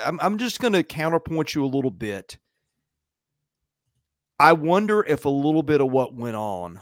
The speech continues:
was officials going, "Hey, this, this is a combustible environment that we're in the midst of, and we need to call it a little more tightly b-, before we look out. We've got a fist fight erupting." I-, is that, is that fair, or is that too much?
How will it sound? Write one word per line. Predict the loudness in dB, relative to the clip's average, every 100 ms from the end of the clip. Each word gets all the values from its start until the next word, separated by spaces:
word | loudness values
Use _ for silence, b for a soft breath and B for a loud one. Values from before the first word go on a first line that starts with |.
| -8
was | -6 -4
officials | -4 -4 -2 -6 -6
going, | -6 -6
"Hey, | -8 -10 -10 -8
this, | -4 -4 -4
this | -4 -2
is | 0 0
a | 0
combustible | -2 -2 2 0 0 0 0
environment | 2 2 0 -2 -6
that | -10 -10
we're | -4 -4
in |
the | -4
midst | -6 -8 -8 -6
of, | -4 -4
and | -8 -10
we | -8
need | -8 -8
to |
call | -6 -2 -2
it | -2
a |
little | -6 -2 0 2
more | 2 0 -2
tightly | -2 -4 -4 -8 -10 -10 -14 _ _ _ _ _ _ -14
b-, | -8
before | -4 -4 -2
we | 0 0
look | 0 -2
out. | 0 0 -4
We've | -10
got | -6 -6
a | -6
fist | -8 -10 -8
fight | -6 -6
erupting." | -10 -12 -14 -20 -18
I-, | -12
is | -6 -4
that, | -2
is | -2
that | -4 -6
fair, | 0 4 6 6
or | 4 2
is | 0
that | -4 -6
too | -10
much? | -10 -12 -12 -14